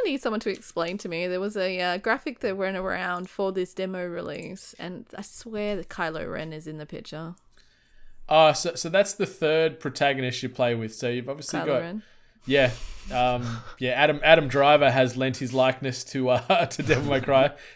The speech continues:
Speaker 2: Uh, not true, sadly, but, uh, yeah. So you've got, you've got Nero, you've got Dante, and then you've got this third protagonist called V.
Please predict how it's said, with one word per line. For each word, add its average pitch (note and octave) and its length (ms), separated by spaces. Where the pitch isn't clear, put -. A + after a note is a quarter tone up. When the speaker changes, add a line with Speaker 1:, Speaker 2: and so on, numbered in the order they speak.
Speaker 2:
Uh, B2 320
not E3 280
true, C#3 180
sadly, C3 360
but, C3+ 300
uh, C3+ 260
yeah. D#3 160
So C#3 160
you've C#3 220
got, F3+ 220
you've - 80
got D3+ 160
Nero, E3 220
you've D3+ 160
got C3+ 200
Dante, C#3 540
and C3 120
then C#3 100
you've C3+ 120
got C#3 180
this C3 220
third C#3 480
protagonist B2+ 560
called A#2 240
V. B2+ 400